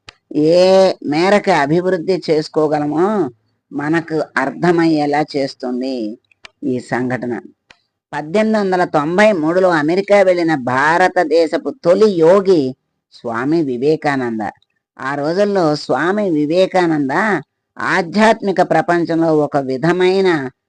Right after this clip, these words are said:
విప్లవాన్ని తీసుకొచ్చారు. స్వామి వివేకానంద అమెరికా నుండి తిరిగి వచ్చేటప్పుడు ఒక జర్మన్ తత్వవేత్త వద్ద అతిథిగా ఉన్నారు.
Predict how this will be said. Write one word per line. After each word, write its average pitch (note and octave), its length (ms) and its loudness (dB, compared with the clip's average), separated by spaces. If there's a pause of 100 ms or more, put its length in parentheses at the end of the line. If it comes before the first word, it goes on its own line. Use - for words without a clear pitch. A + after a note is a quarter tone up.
(140)
విప్లవాన్ని E3 760 0
తీసుకొచ్చారు. C#3+ 680 -4 (580)
స్వామి F#3+ 540 -2
వివేకానంద E3+ 800 2
అమెరికా D#3 640 -2
నుండి D#3 300 2
తిరిగి C#3+ 380 -4
వచ్చేటప్పుడు C#3+ 1000 -2 (400)
ఒక D#3 180 -8 (100)
జర్మన్ F3 720 -2
తత్వవేత్త F3+ 720 0
వద్ద C#3 340 -2 (460)
అతిథిగా D#3+ 640 0
ఉన్నారు. B2+ 440 -4